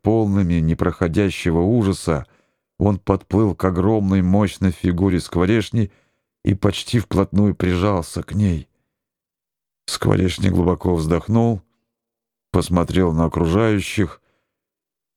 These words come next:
потом прерывисто и хрипло сказал: «Товарищ командир, враг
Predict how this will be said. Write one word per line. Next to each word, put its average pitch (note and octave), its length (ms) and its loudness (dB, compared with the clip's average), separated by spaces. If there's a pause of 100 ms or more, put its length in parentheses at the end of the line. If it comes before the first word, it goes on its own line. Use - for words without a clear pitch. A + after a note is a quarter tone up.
(140)
потом G2 360 2
прерывисто G2 640 0
и F2 40 -2
хрипло F#2 580 0
сказал: E2+ 580 -2 (1600)
«Товарищ C#3 400 2
командир, B2 560 -2 (1400)
враг C3 460 0